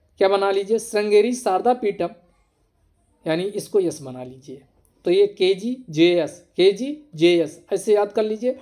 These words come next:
तो ये उत्तर वाला कौन है? ज्योतिर्मठ जोशी मठ उत्तराखंड के चमोली जिले में स्थित है। अगला श्रृंगेरी शारदा पीठम जो है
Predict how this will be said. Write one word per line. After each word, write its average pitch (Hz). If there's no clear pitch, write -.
तो 233
ये 220
उत्तर 233
वाला 214
कौन 208
है? 240
ज्योतिर्मठ 180
जोशी 180
मठ 202
उत्तराखंड 190
के 196
चमोली 170
जिले 208
में 208
स्थित 208
है। 226
अगला 277
श्रृंगेरी 247
शारदा 233
पीठम 180
जो 180
है 160